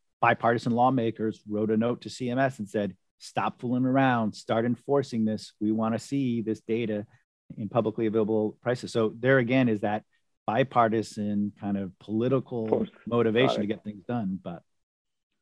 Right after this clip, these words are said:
Speaker 2: So maybe after four months, we might start to see this
Speaker 1: Yeah,
Speaker 2: happen,
Speaker 1: <laughs> that's exactly
Speaker 2: enforcing
Speaker 1: right.
Speaker 2: of the law.
Speaker 1: And I just hope that the C M S gives the payer the same kind of wink, wink,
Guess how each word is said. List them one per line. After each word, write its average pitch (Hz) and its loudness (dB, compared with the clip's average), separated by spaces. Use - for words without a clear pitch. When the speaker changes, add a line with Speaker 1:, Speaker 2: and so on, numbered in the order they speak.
Speaker 2:
So 147 0
maybe 143 10
after 139 8
four 139 4
months, 107 -2
we 127 -4
might 113 -2
start 117 0
to 104 -20
see 123 -2
this 110 -2
Speaker 1:
Yeah, 123 4
Speaker 2:
happen, 110 -4
Speaker 1:
<laughs> - -20
that's 147 -2
exactly 143 2
Speaker 2:
enforcing 143 6
Speaker 1:
right. 135 4
Speaker 2:
of 120 -4
the 127 0
law. 117 0
Speaker 1:
And 160 6
I 165 10
just 165 6
hope 180 6
that 143 4
the 117 8
C 147 -2
M 135 0
S 127 4
gives 120 0
the 110 -4
payer 127 4
the 104 -4
same 113 -4
kind 110 0
of 92 -4
wink, 117 0
wink, 113 0